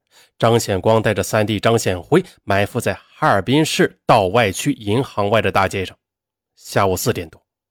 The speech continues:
侯某等四人带着十多万元的营业款路过，张显光打了个手势，张显辉立马拿出猎枪，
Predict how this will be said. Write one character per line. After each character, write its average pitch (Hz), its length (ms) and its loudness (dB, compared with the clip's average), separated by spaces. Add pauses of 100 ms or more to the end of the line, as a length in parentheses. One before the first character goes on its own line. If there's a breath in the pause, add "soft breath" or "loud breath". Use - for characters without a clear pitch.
(280 soft breath)
侯 247 320 2
某 208 180 4
等 151 160 0
四 185 220 -2
人 117 160 2
带 143 160 -2
着 117 80 -4
十 - 360 -4
多 175 120 0
万 160 200 0
元 101 200 -2
的 113 80 0
营 101 240 -2
业 113 100 2
款 92 240 -6
路 95 160 -4
过， - 160 -20 (460)
张 160 160 4
显 143 120 2
光 165 160 4
打 139 120 4
了 165 80 2
个 170 80 2
手 151 160 2
势， 196 120 2 (240 loud breath)
张 160 220 4
显 117 160 2
辉 147 220 -4
立 190 180 2
马 95 140 0
拿 98 160 -2
出 143 100 0
猎 160 160 2
枪， 175 180 2